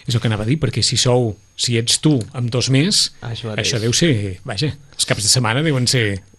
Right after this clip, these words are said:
Speaker 2: Locures.
Speaker 1: «Acomiadeu-vos de l'Albert i to-, tornem
Speaker 2: No,
Speaker 1: a veure
Speaker 2: sí,
Speaker 1: dilluns».
Speaker 2: sí, sí, però, bueno, està el meu germà també treballant amb mi,
Speaker 1: Ahà.
Speaker 2: el meu pare porta el manteniment, després tenim un altre treballador que ens fa sessions.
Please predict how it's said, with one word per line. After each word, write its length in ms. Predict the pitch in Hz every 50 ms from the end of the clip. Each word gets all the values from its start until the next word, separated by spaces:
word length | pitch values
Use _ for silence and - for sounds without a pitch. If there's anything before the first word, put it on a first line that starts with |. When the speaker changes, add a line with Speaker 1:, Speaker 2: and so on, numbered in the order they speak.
| _ _ _ -
Speaker 2:
Locures. 460 | - 113 113 113 104 117 120 117 123
Speaker 1:
«Acomiadeu-vos 600 | 120 107 151 139 139 135 127 135 139 131 131 139 120
de 60 | 131 135
l'Albert 480 | 139 151 147 151 160 175 190 208 214
i 140 | 202 170 160 147
to-, 220 | 135 156 147 147
tornem 240 | 139 156 151 139 139 135
Speaker 2:
No, 20 | 127
Speaker 1:
a 60 | 151
veure 220 | 151 156 151 - -
Speaker 2:
sí, 20 | 165
Speaker 1:
dilluns». 160 | 180 165 147 123
Speaker 2:
sí, 100 | 131 120
sí, 220 | - - 113 113
però, 140 | 110 113 110
bueno, 240 | 110 117 113 110 107
està 240 | 107 107 - 131 123
el 80 | 120 120
meu 140 | 120 123 117
germà 240 | 123 123 123 120 117
també 240 | 117 113 110 113 104
treballant 360 | 113 110 104 107 107 107 107
amb 120 | 110 127
mi, 140 | 147 156 156
Speaker 1:
Ahà. 420 | 147 107 98 110 101 110 127 147
Speaker 2:
el 80 | 120 113
meu 140 | 117 113 104
pare 420 | - 110 107 107 107 107 107 107 104
porta 220 | - 113 101 117
el 80 | 110 110
manteniment, 800 | 107 107 101 117 110 113 120 135 143 143 143 143 143 143 139 131
després 300 | 120 110 - - 110 -
tenim 200 | 117 110 107 107
un 100 | 110 107
altre 260 | 101 104 104 - 110 107
treballador 400 | - 107 107 104 107 107 107 -
que 40 | 110
ens 140 | 107 - -
fa 100 | 110 107
sessions. 640 | - - 104 - - 131 131 139 143 151 - -